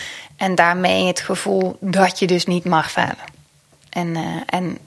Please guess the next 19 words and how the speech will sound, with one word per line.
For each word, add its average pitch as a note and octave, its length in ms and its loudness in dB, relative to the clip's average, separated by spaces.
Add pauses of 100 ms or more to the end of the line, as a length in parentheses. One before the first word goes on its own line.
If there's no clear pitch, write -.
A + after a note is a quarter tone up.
Bert F3 440 0
Wiene F#3 260 2
doet E3+ 220 -2
een, F3 200 0
eh, E3+ 640 -4
een F#3 140 -2
heel F3+ 280 2
stevig F#3 760 2
pleidooi, E3+ 720 4 (840)
eh, F#3 120 -8 (200)
om F#3+ 160 2
het F3 220 0
recht G3 560 2
om G3 180 -2
te F#3 100 -6
falen F#3 460 2
in F#3 120 -4
te - 100 -8
bouwen. - 320 -6